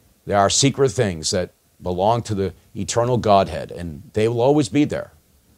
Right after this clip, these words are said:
Even when you get to glory, you're not gonna know everything. You'll learn, but you won't know everything. There is only one God, and he alone is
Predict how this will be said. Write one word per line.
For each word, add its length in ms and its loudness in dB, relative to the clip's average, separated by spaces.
Even 300 2
when 160 4
you 80 2
get 200 0
to 80 -2
glory, 640 -2
you're 200 0
not 240 2
gonna 180 0
know 220 0
everything. 480 -4
You'll 240 2
learn, 480 2
but 220 -4
you 60 -2
won't 200 2
know 160 4
everything. 520 -2
There 160 4
is 100 4
only 220 4
one 240 2
God, 360 -2
and 80 -16
he 220 -4
alone 420 0
is 220 -16